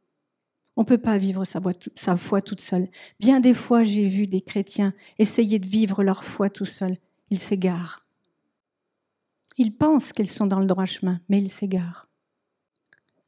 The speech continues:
La troisième chose, adorons, contempler le Christ. Deux Corinthiens trois dix-huit, nous tous le visage découvert, contemplons comme dans un miroir la gloire du Seigneur.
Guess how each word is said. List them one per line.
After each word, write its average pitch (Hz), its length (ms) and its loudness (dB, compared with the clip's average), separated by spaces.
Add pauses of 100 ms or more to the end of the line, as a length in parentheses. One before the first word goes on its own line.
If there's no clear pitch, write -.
La 208 80 2
troisième 208 480 2
chose, 185 400 -6 (1300)
adorons, 202 560 0 (140)
contempler 196 720 0
le 180 120 0
Christ. - 560 -10 (1500)
Deux 214 160 4
Corinthiens 208 600 0
trois 196 240 -2
dix-huit, 190 520 -4 (100)
nous 247 160 8
tous 277 480 0
le 196 100 2
visage 190 540 0
découvert, 185 720 -2 (680)
contemplons 220 720 2
comme 220 420 2
dans 190 260 2
un 196 100 4
miroir 208 520 2
la 190 160 2
gloire 220 500 4
du 196 120 -2
Seigneur. 180 760 -2